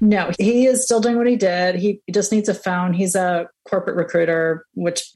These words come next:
ha-, was, I think headhunter is really the, the word most people know,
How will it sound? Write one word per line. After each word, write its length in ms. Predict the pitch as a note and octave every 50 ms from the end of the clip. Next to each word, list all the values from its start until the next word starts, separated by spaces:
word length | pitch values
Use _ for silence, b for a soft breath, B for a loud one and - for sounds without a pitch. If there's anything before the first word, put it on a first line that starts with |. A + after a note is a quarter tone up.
| _ -
ha-, 220 | F3+ - F#3+ - -
was, 240 | F#3 F#3+ F#3 F3 -
I 140 | - F#3
think 180 | F#3+ F#3+ F#3 E3+
headhunter 460 | - F#3 E3+ E3 E3+ F3 E3+ D#3+ E3 D#3+
is 160 | D#3 - -
really 220 | F3+ F3 F3 E3+
the, 160 | E3+ F3+ F3+
the 160 | - G3 G3 F#3
word 220 | F#3 F3+ F3+ F3+
most 180 | F#3 F3 F3 -
people 260 | F3+ F3+ F#3 F3 F3
know, 280 | F3+ F3 F3 F3+ F3+